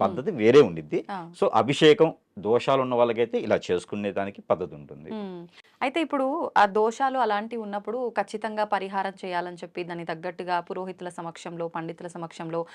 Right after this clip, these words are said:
Speaker 2: పూజలు అని చెప్పి ఇలాంటివి చేస్తూ ఉంటారు. అవి చేస్తేనే దోషం తొలగిపోతుంది అని. మరి ఇప్పుడు మనం చేసే ఈ చిన్నపాటి అభిషేకము, ఈ పూజ ఆరాధన వల్ల ఆ దోషం తొలగిపోయే అవకాశం ఉంటుందంటారా?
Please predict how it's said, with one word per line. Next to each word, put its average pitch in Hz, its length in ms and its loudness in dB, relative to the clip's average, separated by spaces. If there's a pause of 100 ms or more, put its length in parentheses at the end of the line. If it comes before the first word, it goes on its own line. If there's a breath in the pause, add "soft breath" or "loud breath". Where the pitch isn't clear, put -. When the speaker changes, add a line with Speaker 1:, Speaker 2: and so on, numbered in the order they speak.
(260 loud breath)
Speaker 2:
పూజలు 220 320 2
అని 202 180 -2
చెప్పి 190 260 -6
ఇలాంటివి 196 420 -4
చేస్తూ 180 260 -6
ఉంటారు. 165 420 -4
అవి 180 180 -2
చేస్తేనే 208 380 -6
దోషం 214 300 -4
తొలగిపోతుంది 170 680 -6
అని. 147 120 -8 (380 loud breath)
మరి 226 160 4
ఇప్పుడు 226 560 2 (280 soft breath)
మనం 233 320 2
చేసే 277 380 -2
ఈ 233 40 -4 (120)
చిన్నపాటి 233 460 0
అభిషేకము, 208 680 0
ఈ 208 100 -6
పూజ 202 320 -4
ఆరాధన 214 520 2
వల్ల 208 180 0
ఆ 208 80 4
దోషం 196 300 -6
తొలగిపోయే 208 440 -4
అవకాశం 202 460 -4
ఉంటుందంటారా? 196 640 -8